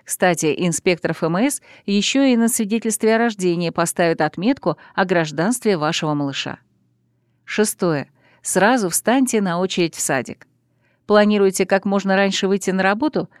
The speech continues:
Тогда не затягивайте с этим. Из загса или М Ф Ц сразу в управление образования.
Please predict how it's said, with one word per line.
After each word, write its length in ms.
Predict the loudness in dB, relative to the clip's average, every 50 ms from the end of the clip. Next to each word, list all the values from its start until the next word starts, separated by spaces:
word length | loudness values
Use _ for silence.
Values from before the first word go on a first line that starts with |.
| _ _ _
Тогда 320 | 0 0 2 4 2 2
не 120 | 2 2 2
затягивайте 680 | 2 0 0 2 2 0 2 0 -2 -2 -4 -4 -6
с 100 | -4 -2
этим. 320 | -2 -2 -2 -2 -4 -6 -6 -10 -16 -20 -10 -4
Из 180 | 0 2 2 2
загса 520 | 2 2 0 0 0 -2 -2 0 0 0 2
или 280 | 2 2 0 2 0 0 0
М 120 | -2 -2
Ф 180 | 0 0 -2 -2
Ц 240 | 0 0 0 0 -2 -4 _ -20 _ -10
сразу 480 | -2 2 2 4 4 2 2 0 0
в 60 | 0
управление 540 | 0 0 0 0 0 0 0 -2 0 -2 -2
образования. 760 | -2 -4 -4 -2 -2 0 0 0 0 0 0 -2 -4 -4 -8